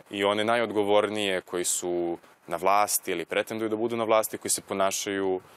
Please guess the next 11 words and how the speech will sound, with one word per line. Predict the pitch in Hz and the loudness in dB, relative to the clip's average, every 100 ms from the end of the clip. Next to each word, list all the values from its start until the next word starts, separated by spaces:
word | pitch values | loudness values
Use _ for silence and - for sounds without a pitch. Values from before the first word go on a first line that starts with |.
| _ - | _ -12
bahatije | 87 - 92 - | -6 -4 -2 0
od | 95 | 0
nas, | 90 76 - - - - _ _ - - | 0 -2 0 -2 -2 -12 _ _ -12 -10
ako | - 98 | -8 -4
već | 90 | -4
govorimo | 87 92 92 87 90 | 0 2 2 0 -2
o | 90 90 | 0 0
mladima | 92 92 90 85 | 2 0 0 -6
kao | - 90 | -8 -8
nekim | 90 92 | -6 -8
krivcima. | 82 92 95 - 117 113 | -4 -4 -2 -2 -2 -2